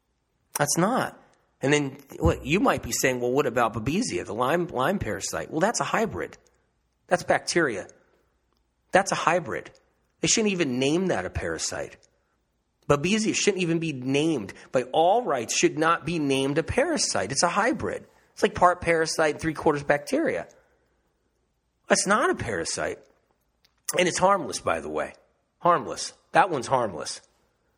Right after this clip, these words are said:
We have a tremendous amount of harmless bacteria that resides inside of us and harmless microorganisms, okay? There's neutral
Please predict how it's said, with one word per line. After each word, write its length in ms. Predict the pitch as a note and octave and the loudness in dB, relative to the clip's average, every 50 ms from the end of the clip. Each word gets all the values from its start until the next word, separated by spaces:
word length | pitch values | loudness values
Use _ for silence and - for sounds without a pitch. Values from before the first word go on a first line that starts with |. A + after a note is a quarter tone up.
| _ _ _ _ _ _ _ _ _ _ - | _ _ _ _ _ _ _ _ _ _ 0
We 180 | E3 G3+ A3 | 0 2 2
have 180 | A3+ A3 F#3+ D#3+ | 2 2 2 2
a 60 | D3 | -2
tremendous 640 | - - D#3+ D3+ C#3 C#3 D3 D#3 E3 G3+ A3 G#3+ - | -2 0 0 0 0 2 2 2 2 2 0 -2 -2
amount 340 | F#3+ D#3 C3+ B2 A#2+ B2 A#2 | -2 -2 -2 -2 0 -2 -2
of 60 | G#2+ | -4
harmless 440 | - - B2+ A#2 A#2 B2 A#2+ B2+ A#2+ | -2 -2 -2 0 0 -2 -4 -6 -4
bacteria 640 | - A#2 G#2+ G#2 - - A#2+ A#2 G2+ G2 F2 E2+ - - - - - - - - | -4 -4 -4 -4 -4 -4 -2 -2 0 -2 -2 -4 -6 -10 -14 -16 -16 -18 -6 -6
that 120 | - A2 | -6 -4
resides 560 | A2+ B2 A#2 G#2+ G#2 G2+ F#2 F2 F2 - - | -4 -4 -4 -2 0 2 2 2 0 -2 -4
inside 460 | F#2 F#2 F2 - G#2+ G2 F2+ F2 D#2 | -6 -6 -6 -4 -4 -4 -4 -4 -6
of 80 | D2+ D2+ | -6 -8
us 300 | D2 C#2+ - - - - - _ _ _ _ _ - | -6 -6 -6 -8 -8 -10 -14 _ _ _ _ _ -6
and 120 | B2 A#2+ | -4 -4
harmless 520 | A2+ - - C3+ C3 B2+ B2 C3 B2+ - - | -4 -2 -2 -2 0 0 -2 -4 -4 -6 -4
microorganisms, 880 | G#2+ G#2 G2+ G#2 - A2 G2 F#2 - - E2+ D#2+ D#2 - - B1 - - - - - _ _ _ _ _ - | -4 -4 -4 -4 -6 -8 -8 -8 -8 -6 -6 -6 -6 -8 -10 -10 -10 -12 -14 -14 -16 _ _ _ _ _ -10
okay? 380 | G#2 - - G2+ G#2+ G#2+ - - - - - - - - - _ | -10 -4 -2 -2 -2 -2 -6 -12 -20 -20 -18 -16 -16 -18 -6 _
There's 220 | - C3+ B2+ - - - _ | -2 -2 -2 -4 -8 -14 _
neutral 960 | A2+ A2+ B2+ C#3+ F3 A3+ C#4 D4+ - - - - - A#2 F#2 E2 - - - | -8 -4 2 4 4 4 4 2 0 -2 -6 -6 -4 -4 -4 -4 -4 -6 -12